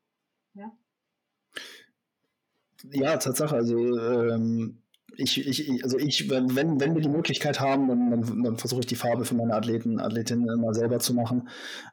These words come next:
Speaker 2: Ähm, erfahrungsgemäß, äh, produziert das einfach die besseren Resultate.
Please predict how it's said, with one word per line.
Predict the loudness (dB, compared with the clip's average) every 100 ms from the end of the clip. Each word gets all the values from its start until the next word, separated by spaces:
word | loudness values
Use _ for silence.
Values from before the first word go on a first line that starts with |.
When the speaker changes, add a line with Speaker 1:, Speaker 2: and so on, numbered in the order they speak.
| -4
Speaker 2:
Ähm, | -2 0 2 2 0 -4 _ _ _ _ _ _ _ -6
erfahrungsgemäß, | -2 0 0 0 0 0 0 -2
äh, | -4 -10 -16 -20 -20 _ _
produziert | -4 -2 0 -2 -2
das | -2
einfach | -4 -4
die | -4
besseren | -2 -2 0
Resultate. | 0 0 0 0 0 0